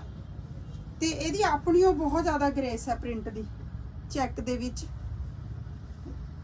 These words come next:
ਨੌ ਸੌ ਪ੍ਰਾਈਸ ਹੈ ਜੀ, ਨਾਈਨ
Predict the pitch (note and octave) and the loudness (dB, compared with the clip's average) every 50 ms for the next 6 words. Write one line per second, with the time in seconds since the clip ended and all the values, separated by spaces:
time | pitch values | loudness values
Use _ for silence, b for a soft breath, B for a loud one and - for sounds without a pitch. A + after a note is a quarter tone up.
0 | - - - - - - - - - - - - - - - - - C4+ C#4 C#4+ | -10 -8 -8 -8 -8 -8 -8 -8 -10 -10 -12 -12 -12 -10 -8 -2 0 2 4 4
1 | C#4+ C#4 C#4+ - E4 E4 D#4+ F4+ E4 D#4 D#4 D#4+ D4+ D4 D#4+ E4 E4 F4 E4 D#4+ | 4 2 4 6 4 6 6 4 4 4 4 2 2 2 2 2 4 4 4 6
2 | D#4 C#4+ C#4+ D4 D4 | 6 6 6 6 4